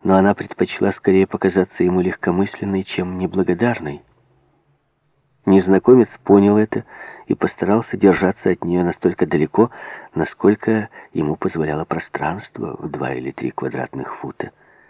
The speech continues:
Опершись на каменный выступ, он даже умудрился слегка отвернуть голову, чтобы не смущать Консуэло, и чтобы она не подумала, будто он ободрён её вниманием.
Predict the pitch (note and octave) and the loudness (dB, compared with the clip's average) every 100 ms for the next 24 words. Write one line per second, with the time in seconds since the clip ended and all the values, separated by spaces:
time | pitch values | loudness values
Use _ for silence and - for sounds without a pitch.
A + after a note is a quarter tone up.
0 | _ _ _ _ _ _ _ - G2 G#2 | _ _ _ _ _ _ _ -6 2 2
1 | - C#3+ D#3 B2+ - B2+ C3 G#2 E2 F#2 | 4 2 2 0 2 2 2 0 0 0
2 | - A2+ - - - - - - G2 G2+ | -2 -6 -6 -12 -20 -20 -20 -4 2 4
3 | A2+ A#2+ B2 A#2+ G#2 A2+ A#2+ - C3 A2+ | 6 6 6 6 6 6 6 2 -2 -2
4 | G2+ - G#2 G#2+ G#2 F2+ F2+ F#2 F2 D#2+ | -2 0 -2 0 2 2 2 -2 -2 -2
5 | E2+ F#2+ - E2 - E2 - D2+ - - | -2 -6 -4 -4 -4 -6 -8 -10 -4 -4
6 | D2+ - F2 - C#2 G2 E3+ - - - | -2 -2 -4 -4 -8 -6 -10 -14 -20 -20
7 | - - - - A2+ F2 G2 G#2 G2+ E2 | -12 -8 -6 -2 0 2 2 2 0 0
8 | F#2 G#2 A2+ - - - - F2 - - | 2 2 0 -8 -20 -18 -4 -2 -2 2
9 | F#2+ G2+ G#2 G2 F#2+ F2 G2+ G#2 G2 F#2+ | 6 6 6 6 4 4 2 2 0 -2
10 | F#2+ C#2+ B1+ C2 A1+ - | -4 -6 -8 -12 -16 -18